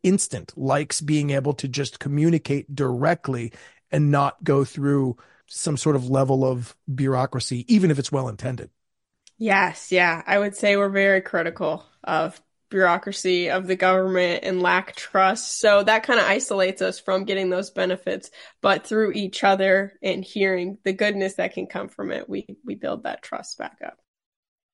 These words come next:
Speaker 1: There's some other interesting ones. Uh, I noted one that said, "Everyone wants to welcome you home from deployment, but not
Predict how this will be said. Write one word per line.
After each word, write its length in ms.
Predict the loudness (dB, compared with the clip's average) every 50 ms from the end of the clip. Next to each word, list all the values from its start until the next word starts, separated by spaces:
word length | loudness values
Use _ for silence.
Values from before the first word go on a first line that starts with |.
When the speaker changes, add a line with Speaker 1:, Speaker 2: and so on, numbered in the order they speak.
| _ _ -2 2
Speaker 1:
There's 180 | 2 2 4
some 100 | 4 2
other 140 | 4 2 2
interesting 460 | 2 2 2 2 4 4 4 4 6
ones. 440 | 6 6 4 4 4 2 0 -2 -2
Uh, 280 | 0 2 2 2 2 0
I 80 | 0 0
noted 320 | 2 2 0 0 -2 -2
one 200 | -2 -2 -2 -2
that 140 | -4 -6 -6
said, 220 | -6 -6 -4 -2 0
"Everyone 360 | 0 2 4 4 4 4 2
wants 160 | 0 0 -2
to 100 | -2 -2
welcome 240 | -2 -2 -2 -2 -2
you 100 | -2 -2
home 200 | -2 -2 -2 -4
from 180 | -4 -6 -4
deployment, 760 | -4 -6 -8 -8 -4 0 4 4 6 6 4 2 0 -4 -12 -10 -6
but 220 | -6 -6 -4 -2
not 420 | 0 2 2 4 4 2 0 -2